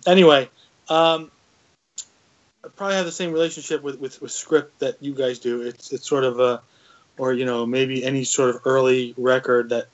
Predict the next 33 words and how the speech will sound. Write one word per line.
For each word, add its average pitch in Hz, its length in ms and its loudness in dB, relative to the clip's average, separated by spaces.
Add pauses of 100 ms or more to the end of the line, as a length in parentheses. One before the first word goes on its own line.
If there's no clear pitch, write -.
uh, 120 200 -4
of 123 180 -4
any 131 180 0
of 123 60 -2
the 120 60 -4
bands 120 280 -4
that 117 100 -10
we 117 100 -4
like 113 300 -6
that 113 160 -4
it 117 160 -4
isn't 120 340 0
quite, 117 300 0 (600)
uh, 117 380 0
you 123 100 -2
know, 113 120 -2
matured. 113 540 4
But, 117 260 -2
um, 117 240 2
you 117 60 -2
know, 120 80 -2
certainly, 120 480 0 (520)
um, 113 360 -4 (220)
it's, - 180 -6
it's 123 200 -2
not 113 120 -2
my 113 100 -4
favorite, 120 420 6 (480)
but 123 520 4
I, 127 200 2
I - 40 6
appreciate 120 580 4
it. - 40 -20